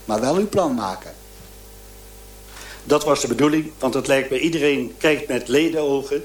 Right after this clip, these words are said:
Speaker 2: naar hetgeen op het ogenblik verkocht wordt in Zandvoort. En als we samen hebben afgesproken om dat open te breken... en dat opnieuw te regelen, ik vind dat we dat dan moeten doen. En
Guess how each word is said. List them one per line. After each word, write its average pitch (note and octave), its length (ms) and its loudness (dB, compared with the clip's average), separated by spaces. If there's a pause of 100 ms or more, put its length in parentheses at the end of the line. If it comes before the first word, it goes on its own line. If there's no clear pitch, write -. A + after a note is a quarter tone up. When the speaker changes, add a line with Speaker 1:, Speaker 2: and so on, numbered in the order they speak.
(280)
Speaker 2:
naar C3+ 180 2
hetgeen B2 540 0
op B2+ 100 -2
het - 100 -4
ogenblik B2+ 440 0
verkocht - 380 -4
wordt C#3+ 220 0
in C3+ 120 -2
Zandvoort. C#3 560 -2 (360)
En C#3+ 180 2
als C#3 180 0
we B2+ 80 -2
samen C#3+ 480 -2
hebben B2 240 0
afgesproken C3+ 800 -2 (300)
om D#3 180 2
dat A2+ 260 -2
open D3 260 0
te D3 80 -4
breken... D3+ 480 -2
en D3+ 120 0
dat B2+ 180 -2
opnieuw A#2+ 400 -4
te C#3 120 -4
regelen, D3+ 520 -2 (200)
ik D3 200 -4
vind E3 320 0
dat B2+ 140 0
we C3 60 -4
dat A#2+ 200 -2
dan G#2+ 140 -2
moeten G#2+ 260 -6
doen. E3 360 -2 (360)
En C#3 280 0